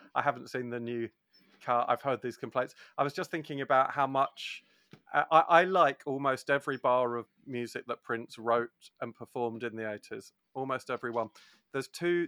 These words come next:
there's always been two horn motifs that he added live that I didn't really like. And I'm glad that well, one of the songs doesn't exist at the time during this concert,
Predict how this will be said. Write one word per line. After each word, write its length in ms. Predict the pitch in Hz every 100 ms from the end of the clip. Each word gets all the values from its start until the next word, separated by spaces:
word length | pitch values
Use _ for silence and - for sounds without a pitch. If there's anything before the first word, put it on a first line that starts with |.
| -
there's 140 | 151
always 180 | 180 180
been 220 | 170 160 -
two 300 | 180 170 160
horn 600 | - 165 160 151 143 147
motifs 500 | 120 113 - 113 - 123
that 140 | 120
he 120 | 131
added 340 | 135 131 120 135
live 320 | 131 120 107
that 100 | -
I 80 | 123
didn't 380 | 117 123 120 120
really 240 | 117 117
like. 260 | 117 113 110 _ _ _ _ - _ _ -
And 240 | 123 120 131
I'm 160 | 120
glad 260 | 120 139 131 -
that 200 | 120 117 _ _ _ _ 131
well, 140 | 120
one 180 | 139 165
of 100 | -
the 80 | 131
songs 320 | 147 139 -
doesn't 280 | 117 117 113
exist 540 | 110 113 104 - _ 123
at 120 | -
the 80 | 113
time 300 | 110 110 113
during 260 | 120 110
this 140 | 107 -
concert, 440 | 110 - -